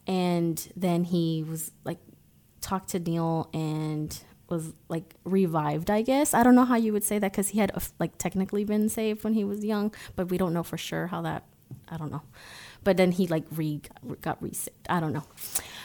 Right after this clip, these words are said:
But, yeah, so, um, like, I like to serve where I can. I like to be involved with the kids. Um, he has a little bit harder time <laughs> doing that kind of stuff 'cause he's different than I am. He's not, uh, he doesn't have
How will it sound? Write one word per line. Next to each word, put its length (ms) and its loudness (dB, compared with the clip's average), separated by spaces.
But, 580 10
yeah, 280 6
so, 360 6
um, 400 4
like, 160 0
I 140 6
like 220 2
to 100 -2
serve 520 2
where 220 0
I 100 2
can. 580 0
I 100 -2
like 180 0
to 100 -2
be 100 -2
involved 600 0
with 140 -8
the 60 -10
kids. 560 -6
Um, 560 -6
he 160 0
has 280 0
a 60 -4
little 200 -2
bit 240 -4
harder 340 -4
time 280 -4
<laughs> 80 -4
doing 180 0
that 140 2
kind 140 0
of 80 0
stuff 180 -4
'cause 200 -4
he's 220 -4
different 400 -4
than 140 -2
I 120 -2
am. 240 -2
He's 200 -4
not, 240 -4
uh, 240 0
he 100 -4
doesn't 220 -2
have 140 -2